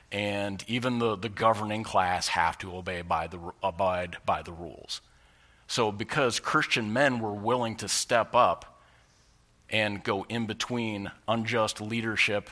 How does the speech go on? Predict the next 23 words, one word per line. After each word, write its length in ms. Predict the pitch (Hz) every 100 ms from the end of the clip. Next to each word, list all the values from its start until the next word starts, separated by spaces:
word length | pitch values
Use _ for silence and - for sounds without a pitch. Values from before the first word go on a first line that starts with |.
| -
and 140 | 101
the 80 | 90
people, 480 | - 151 127 87 87 - _ _ _ _ -
we 160 | - 107
have 180 | 117 110
something 340 | 123 113 110
so 300 | 107 123 110
influential 680 | 120 123 - 117 113 117 113
on 200 | 110 101
the 200 | 101 95 -
American 440 | 107 110 - 107
Constitution 840 | 117 104 - - 147 147 104 107 117 - - _ -
as 400 | 92 101 113 -
the 120 | 110
Magna 300 | 104 95 90
Carta. 460 | - 123 98 - - - _ _ _ _ _
These 220 | - 143
are 80 | 147
historical 580 | 123 - 131 131 123 104
events 500 | 95 131 147 107 - -
of 180 | 107 101
this 140 | 98
situation. 800 | - 98 101 101 120 110 82